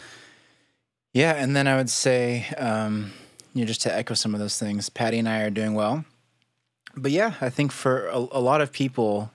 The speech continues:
can empathize with that, just that, uh, even though they're not going through what <laughs> you guys are going through, um, a lot of people are at that point now where it's like, "Man,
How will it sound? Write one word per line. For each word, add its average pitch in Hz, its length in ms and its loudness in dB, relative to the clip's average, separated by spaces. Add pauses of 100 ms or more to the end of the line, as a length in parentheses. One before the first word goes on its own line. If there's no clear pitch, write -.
can 113 180 -6
empathize 101 460 -4
with 92 100 -6
that, 87 300 -4
just - 260 -6
that, 95 300 -4 (680)
uh, 104 120 0
even 131 200 2
though 120 100 2
they're 110 100 0
not 110 160 -2
going 110 180 0
through 107 120 -2
what 104 160 -4
<laughs> - 20 -2
you 135 180 2
guys 110 240 0
are 104 60 -4
going 98 240 -2
through, 98 520 -4
um, 90 300 -6
a 104 80 -6
lot 110 140 0
of 113 80 -6
people 110 260 -4
are 95 60 0
at 104 240 -4
that 104 180 -4
point 123 260 -4
now 185 220 -4
where 92 100 -6
it's 95 160 -8
like, - 160 -8
"Man, 104 440 -2